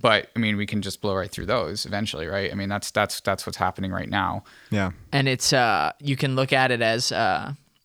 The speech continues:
Speaker 3: it's almost like a trickle down effect. You know, any, any, I don't know, I don't remember where I read this, but it's, it's not, I'm gonna screw up what is not an original thought.
Speaker 2: <laughs>
Speaker 3: Um, but it's basically like,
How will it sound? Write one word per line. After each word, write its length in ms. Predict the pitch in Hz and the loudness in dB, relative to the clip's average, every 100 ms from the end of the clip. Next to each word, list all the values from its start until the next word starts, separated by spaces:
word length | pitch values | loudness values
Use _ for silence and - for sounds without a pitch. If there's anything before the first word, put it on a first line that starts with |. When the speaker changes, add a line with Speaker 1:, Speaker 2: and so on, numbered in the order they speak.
| _ | _
Speaker 3:
it's 140 | 143 151 | -2 0
almost 300 | 139 131 135 | 2 0 0
like 100 | 120 | -2
a 60 | |
trickle 340 | - 151 139 123 | 0 0 0 0
down 300 | 117 117 123 | 2 2 2
effect. 420 | - 92 107 - | 0 -2 -2 -2
You 60 | |
know, 140 | 117 117 | 0 0
any, 440 | 117 127 127 123 - - _ _ _ _ _ _ _ | 0 2 0 -2 -6 -20 _ _ _ _ _ _ _
any, 360 | 127 127 123 117 | 0 2 2 0
I 260 | - - 131 | -2 -2 -2
don't 140 | 135 | 0
know, 160 | 123 117 | 0 -2
I 60 | - | -4
don't 100 | 135 | -4
remember 240 | 123 123 113 | -2 -2 0
where 120 | 107 | 0
I 100 | 104 | 0
read 260 | 107 110 107 | 0 -2 -2
this, 400 | 110 - - - _ _ | -4 -4 -4 -8 _ _
but 140 | 127 104 | -6 -4
it's, 200 | - - | -6 -8
it's 140 | - - | -6 -2
not, 200 | 113 - - - 143 - - | -2 -2 -10 -16 -16 -12 -2
I'm 140 | 135 | 0
gonna 120 | 131 | 2
screw 420 | 117 - 147 147 127 | 4 4 2 2 4
up 180 | 113 123 | 2 2
what 100 | 104 | 0
is 80 | 127 | 2
not 200 | 120 - | 0 0
an 80 | 120 | -2
original 340 | 117 117 - | -2 -2 -4
thought. 340 | - 101 80 - - | 0 2 0 -4 0
Speaker 2:
<laughs> 340 | 165 170 113 147 | 2 4 2 4
Speaker 3:
Um, 440 | 139 127 117 98 - 147 - - - - | 4 4 2 0 -2 -4 -4 -8 -20 -2
but 120 | 143 | 2
it's 120 | 135 - | 2 2
basically 560 | 165 170 185 160 160 | 4 6 4 4 4
like, 400 | 151 147 135 160 | 4 4 4 2